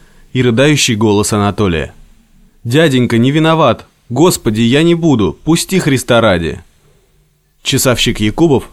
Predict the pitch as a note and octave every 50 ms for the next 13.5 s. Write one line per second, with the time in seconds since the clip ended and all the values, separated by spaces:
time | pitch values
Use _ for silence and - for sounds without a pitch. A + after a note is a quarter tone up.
0 | - - - A2+ A2 A#2 A2+ - - A#2+ G#2+ G2+ G2 G2 G2 F2 G#2 F2+ F#2+ F2+
1 | G#2 F#2+ F2 - F2 - - B2+ A#2+ A2+ G#2+ F2 C2+ - - - _ _ _ _
2 | _ _ _ _ - C3+ A#2+ A#2 - - A2+ A2 F#2+ F2+ D2+ - - _ _ _
3 | _ _ _ _ _ _ _ _ _ _ _ _ _ _ _ _ _ _ _ _
4 | _ _ _ _ - - C#3 C3+ - - C3 A2+ G#2 G2+ G2 G#2 A2 G#2+ G#2+ F#2
5 | A#2+ A#2 A2 - B2 G#2+ G#2 - A2 G#2+ G#2+ B2+ D#3+ D#3+ C3 G#2 D2+ - - -
6 | - _ _ _ _ _ _ _ - C3+ B2 B2 B2+ D3 D#3+ D3 C#3+ C#3 A2+ G2
7 | F2 F2 E2+ F2 A#2 C#3+ D#3 D#3 C#3 B2 A#2 G#2+ G2+ G#2 G2 A2 G#2+ G#2 F#2 -
8 | G2 G#2 G#2 - - A2+ - - G2 - - A2+ G2 - F#2+ D#2 - - - _
9 | _ _ _ _ _ _ _ _ _ _ _ _ _ _ _ _ _ - - A2
10 | A#2 A#2 C3+ E3+ F3 - - - E3 D#3 - - C3 A2+ A2 G#2+ F#2+ F2+ - -
11 | - _ _ _ _ _ _ _ _ _ _ _ - - B2+ C3+ - E3+ F3 D#3+
12 | C3 A2 G2+ - A2+ A2 A2 A2 G#2+ A2 G#2 F#2 - G2+ G2+ F#2 G#2+ G2+ F#2+ F#2+
13 | F#2 F#2+ F#2 F#2+ G2+ F#2+ F2+ F2 D#2 C#2+